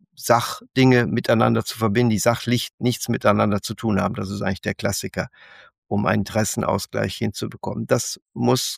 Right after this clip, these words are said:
kein fauler Kompromiss sein. Das ist eine Sache, die funktionieren kann. Ich schließe das nicht aus.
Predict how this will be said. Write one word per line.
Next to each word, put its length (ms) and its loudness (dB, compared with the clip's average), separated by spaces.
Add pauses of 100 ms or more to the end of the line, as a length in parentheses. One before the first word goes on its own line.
kein 260 -2
fauler 360 2
Kompromiss 560 0
sein. 380 0
Das 220 -8
ist 300 -10 (420)
eine 100 -6
Sache, 260 2
die 100 0
funktionieren 640 0
kann. 180 2
Ich 120 -4
schließe 280 -4
das 200 0
nicht 180 0
aus. 360 -4